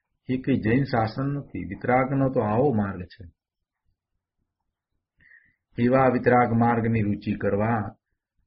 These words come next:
માટે મહાપુરુષોએ કહ્યું છે, ભગવાન આત્માના અનુભવના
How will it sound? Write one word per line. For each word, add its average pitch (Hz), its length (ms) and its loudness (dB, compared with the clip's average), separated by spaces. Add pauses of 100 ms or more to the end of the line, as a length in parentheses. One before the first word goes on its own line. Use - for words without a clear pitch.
માટે 107 360 -2
મહાપુરુષોએ 107 720 -2
કહ્યું 92 320 -4
છે, - 140 -14 (1300)
ભગવાન 135 400 8
આત્માના 143 680 4
અનુભવના 127 720 4